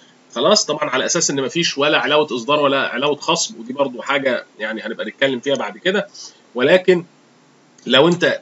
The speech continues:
سلفت الشركة ألف جنيه هترجع تاخدهم في آخر المدة ألف جنيه زائد الفوائد اللي أنت خدتها.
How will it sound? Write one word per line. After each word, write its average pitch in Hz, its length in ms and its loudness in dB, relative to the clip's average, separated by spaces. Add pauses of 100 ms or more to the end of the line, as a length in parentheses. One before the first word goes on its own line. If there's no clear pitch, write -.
سلفت 139 360 -4
الشركة 131 400 0
ألف 143 340 -2
جنيه 151 440 2
هترجع 131 360 -2
تاخدهم 156 400 2
في - 100 -6
آخر 135 240 -2
المدة 120 400 -2
ألف 143 180 -2
جنيه 165 280 2
زائد 131 320 2
الفوائد 120 460 2
اللي 117 180 2
أنت 113 280 -6 (460)
خدتها. - 360 -4